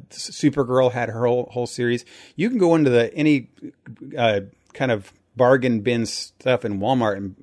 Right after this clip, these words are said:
buy one of these D C movies, and you will like it. It's actually, they're all really good. So, um, I mean, I even will periodically Redbox one because I'll see something come on like, "Oh, this is a, a comic book story that they, I never really read 'cause it was D C, but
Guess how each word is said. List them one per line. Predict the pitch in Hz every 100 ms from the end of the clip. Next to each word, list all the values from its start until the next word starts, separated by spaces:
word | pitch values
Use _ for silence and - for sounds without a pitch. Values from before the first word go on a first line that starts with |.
| 123
buy | 107 117
one | 127 123
of |
these | 107 95
D | 107 104 117
C | -
movies, | 110 110 120 120
and | - 113
you | 127
will | 190 104
like | 95 151
it. | - - _ _ _ -
It's | 131 -
actually, | 139 143 131
they're | 113 135
all | 139 131
really | 110 120 104
good. | 95 87 - _ _ _ _
So, | - - 131 120 113 110 _ _ _ -
um, | 117 107 98 98
I | 131
mean, | 131
I | 165
even | 160 113 110 -
will | 139 123
periodically | - - 123 127 117
Redbox | 101 117 131 104 92 -
one | 101
because | 92 101
I'll | 98
see | 90 - 107
something | 117 104 101 95
come | 101 101
on | 107
like, | 101 95
"Oh, | 160
this | 143 147
is | 123 113
a, | 107 - - - _
a | 113
comic | - 139 143 127
book | 113 -
story | - 131 131 117
that | 104
they, | 117 107
I | 107
never | 117 110 107
really | 107 98
read | 117 135 107
'cause | 98
it | 98
was | 92
D | - 107
C, | - 135 127 104
but | 101 95